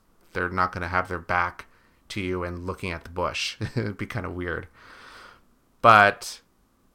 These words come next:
a lot of people know that, so there's a lot of people that go to that spot with cameras and all that kinda stuff, so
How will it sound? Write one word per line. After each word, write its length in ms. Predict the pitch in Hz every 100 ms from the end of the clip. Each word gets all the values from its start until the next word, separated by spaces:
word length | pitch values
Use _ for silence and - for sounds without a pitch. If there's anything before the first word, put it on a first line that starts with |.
| _
a 20 | 110
lot 140 | 113
of 60 | 110
people 240 | 110 101
know 280 | 95 95 101
that, 380 | 117 139 - - _ -
so 160 | - 95
there's 180 | 95
a 40 | 90
lot 260 | 92 95
of 60 | 95
people 240 | 95 95
that 180 | 90 85
go 160 | 87 90
to 80 | 95
that 180 | 92
spot 420 | - - 92 92 -
with 140 | -
cameras 460 | - 90 87 87 85
and 80 | 85
all 100 | 82
that 140 | 85
kinda 160 | 85 85
stuff, 320 | - 78 -
so 380 | - 85 82